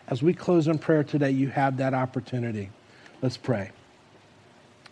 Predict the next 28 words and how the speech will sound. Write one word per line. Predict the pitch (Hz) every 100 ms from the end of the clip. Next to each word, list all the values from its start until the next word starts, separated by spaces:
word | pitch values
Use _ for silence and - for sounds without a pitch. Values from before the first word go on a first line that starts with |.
| - - - - - -
Father, | 165 180 175
as | 147
we | 147
wrap | 143 160 160
this | 165 -
teaching | - 165 - 151
up | 147
today, | 151 143 139 131
we | 135 143
pray | - 151 147
that, | 131 139 120 - - - -
that, | 127 139 143
um, | 131 131 127 131 - -
Lord, | - 156 156 139 - - - -
we're | 214 139 175
not | 185 170 165 -
facing | - - 156 165 151 - 135 135
what | 135 131
these | 139 151 147
people | - 143 131
are | 135
facing, | 131 151 143 143 - 117 113 - - - - - - _
but | 135 143
yet, | 160 156
Lord, | 160 151
if | 143
we | 147 135
ever | - 160 165 170 170 156